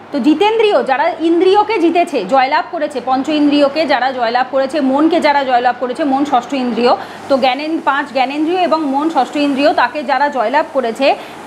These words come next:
ব্যক-, সেই ব্যক্তিরা কিভাবে তোমাকে জানতে পারে, তারা তোমাকে কিভাবে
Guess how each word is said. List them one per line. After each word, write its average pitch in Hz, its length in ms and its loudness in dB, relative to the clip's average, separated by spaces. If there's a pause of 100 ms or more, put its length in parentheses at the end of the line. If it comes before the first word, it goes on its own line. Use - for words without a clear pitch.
ব্যক-, 285 320 0
সেই 320 200 0
ব্যক্তিরা 311 420 -2
কিভাবে 359 440 -4
তোমাকে 339 340 -4
জানতে 247 300 -2
পারে, 196 200 -4
তারা 247 220 2
তোমাকে 277 440 -4
কিভাবে 294 360 0